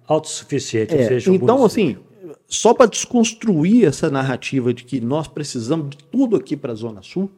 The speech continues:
Speaker 1: Uhum.
Speaker 2: eu preciso é ter mobilidade, que aí vai cair dentro do que o Ildeu tá falando.
Speaker 1: Uhum.
Speaker 2: Eu sei que o fenômeno está acontecendo mais aqui,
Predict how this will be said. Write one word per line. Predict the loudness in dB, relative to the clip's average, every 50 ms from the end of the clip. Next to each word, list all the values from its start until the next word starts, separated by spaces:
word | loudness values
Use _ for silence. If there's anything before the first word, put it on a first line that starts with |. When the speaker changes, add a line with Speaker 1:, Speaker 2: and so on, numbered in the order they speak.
| _ -20
Speaker 1:
Uhum. | -20 -18 -16 -16 -16 -16 _ _ _ _ _ 0
Speaker 2:
eu | 0 2 2
preciso | 2 2 0 0 -2 -2 0 0 0 2 0 -2
é |
ter | -2 -2 0 0 0 0 -2 -4
mobilidade, | -6 -6 -4 -2 0 0 2 2 2 0 0 -2 -2 0 0 -2 0 0 0 0 -2 -4 -6 -12 -16 _ _ _ _ _
que | -2 2
aí | 2 2 2 2
vai | 2 0 0
cair | 0 -2 -4 -2 -2 -2
dentro | 0 0 -2 -2 -2 -4 -6
do | -6
que | -4 -2 0
o | 0 2 0 0 -2 -2
Ildeu | -2 -2 0 4 4 2 2
tá | 2 -4 -6
falando. | -4 -4 -4 -4 -6 -8 -10 -14 _ -14
Speaker 1:
Uhum. | -10 -8 -6 -6 -6 -6 -6 -6 -6 -6 2 4
Speaker 2:
Eu | 4 4
sei | 4 4 6 8 8 8 8
que | 6 -2
o | 0
fenômeno | 4 4 4 6 6 6 6 6 6 4 2 2
está | 2 0 -2 -2 -2
acontecendo | 0 0 -2 -2 0 0 0 0 0 -2 0 2 2 2
mais | 2 2 2 4 2 4 4
aqui, | 4 2 2 0 2 4 4 4 4